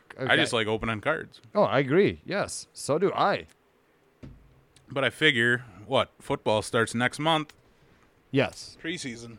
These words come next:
Speaker 1: So I figure we get maybe two more blaster boxes after these.
Speaker 2: Yeah.
Speaker 1: And then we go to football season.
Speaker 2: I wanted to get the Allen and Ginter. Maybe that I'll get those.
Speaker 1: Those
Speaker 2: It
Speaker 1: are expensive.
Speaker 2: Uh, if you get the blaster box, they're not bad. It's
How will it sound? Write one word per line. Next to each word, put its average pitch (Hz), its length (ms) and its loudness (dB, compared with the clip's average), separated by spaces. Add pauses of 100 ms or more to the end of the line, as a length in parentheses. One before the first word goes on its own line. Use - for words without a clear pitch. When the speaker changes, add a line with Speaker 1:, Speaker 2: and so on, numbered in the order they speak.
(100)
Speaker 1:
So 117 380 -2 (800)
I 123 100 -4
figure 123 300 0
we 117 100 -2
get 113 220 0
maybe 113 220 -2
two - 180 -6
more 120 160 0
blaster 110 420 4
boxes 139 840 0
after 135 300 0
these. 160 520 -4
Speaker 2:
Yeah. 92 140 -6 (180)
Speaker 1:
And 107 200 -4
then 104 240 -2
we 104 80 -4
go 107 160 0
to 98 40 -4
football 101 380 -6
season. 90 460 -12
Speaker 2:
I - 80 -2
wanted 202 220 4
to 131 80 0
get 131 140 2
the 98 200 0
Allen 139 240 4
and 95 240 -4
Ginter. 110 460 2 (140)
Maybe 113 240 0
that 107 300 0
I'll 104 160 2 (140)
get 110 160 -6
those. 92 480 -6
Speaker 1:
Those 107 200 -2
Speaker 2:
It 87 60 -4
Speaker 1:
are - 40 -8
expensive. - 520 -10 (540)
Speaker 2:
Uh, 220 280 8
if 156 200 -2
you 180 80 0
get 165 160 4
the 131 80 0
blaster 117 340 4
box, 92 280 -2
they're 104 80 -2
not 92 120 -2
bad. 92 220 -2
It's - 240 -10